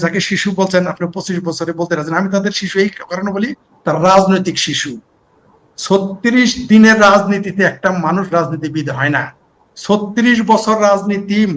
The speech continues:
মাঠে থেকে করার পরও, মানে রাজনৈতিক বয়স ছত্রিশ বছর, তারপরও নিজেকে রাজনীতিবিদ লিখতে ভয় পায়। কারণ জানি রাজনীতি কি জিনিস। ভোটের ইলেকশনে গেলে আমার জাতীয় ভাতিজারা, আমার বাড়ির যে কাজের মেয়ে আছে তার সাথে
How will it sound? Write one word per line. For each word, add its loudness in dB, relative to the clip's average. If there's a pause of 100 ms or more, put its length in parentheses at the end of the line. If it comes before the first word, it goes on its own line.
মাঠে 2 (100)
থেকে -2 (140)
করার 0
পরও, -2
মানে -4
রাজনৈতিক -4
বয়স 0
ছত্রিশ -8
বছর, -12 (400)
তারপরও 0 (120)
নিজেকে 0
রাজনীতিবিদ -2 (100)
লিখতে -4 (100)
ভয় -2
পায়। -4 (1080)
কারণ 0
জানি 2
রাজনীতি 2 (100)
কি 0 (100)
জিনিস। 0 (180)
ভোটের 2 (100)
ইলেকশনে -2 (140)
গেলে 4 (480)
আমার 2 (160)
জাতীয় -2 (100)
ভাতিজারা, 0 (540)
আমার 4 (140)
বাড়ির 2
যে 2 (100)
কাজের 2 (100)
মেয়ে 4
আছে -4 (120)
তার -2
সাথে -4